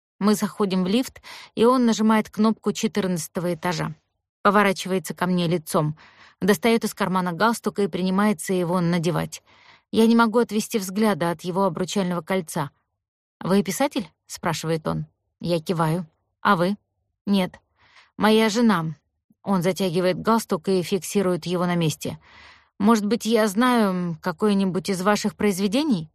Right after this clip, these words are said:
Сомневаюсь. Мои книги никто не читает.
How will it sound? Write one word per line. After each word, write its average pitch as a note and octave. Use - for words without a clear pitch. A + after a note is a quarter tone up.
Сомневаюсь. F3+
Мои G#3
книги G#3
никто F#3+
не D#3+
читает. -